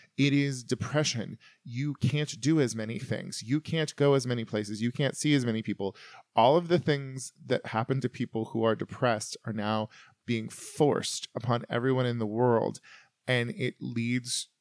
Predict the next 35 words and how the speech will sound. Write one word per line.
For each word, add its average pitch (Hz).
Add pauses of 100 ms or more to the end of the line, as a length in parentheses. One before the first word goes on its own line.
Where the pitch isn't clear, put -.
(100)
to 117 (640)
a, 113
like, 113
a, 120 (400)
a 120
chemical 127
feedback 123
loop 104 (180)
that, 110
like, 101 (460)
puts -
you 120
in 107
this 110
place. 117 (480)
I 113
have 123
to 143
say, 120 (200)
I'm 120
somebody 117
who 113
has 110
also 110
had 98
very 107
wonderful 110
experiences 101 (420)
on 98
Prozac. 101 (280)
It 107
saved 113
me 110
at 110
times 104